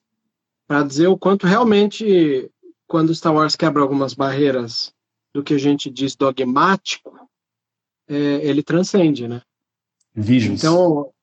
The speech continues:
Speaker 1: o, o Visions é um pouco disso, né? O Visions começa com uma história de um Sith caçando o Sith.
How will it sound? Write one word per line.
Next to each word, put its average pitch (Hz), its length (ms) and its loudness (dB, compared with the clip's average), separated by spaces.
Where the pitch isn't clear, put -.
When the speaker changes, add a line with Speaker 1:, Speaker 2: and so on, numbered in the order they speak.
Speaker 1:
o, 160 260 -2
o 165 40 2
Visions 180 540 0
é 156 80 0
um 143 80 -2
pouco 147 340 -4
disso, 131 380 -4
né? 139 480 0
O 143 120 -4
Visions 180 340 0
começa 185 320 0
com 196 80 0
uma 190 80 4
história 185 440 0
de 208 120 -2
um 226 160 0
Sith 220 320 -2
caçando 175 500 0
o - 20 -10
Sith. - 440 -8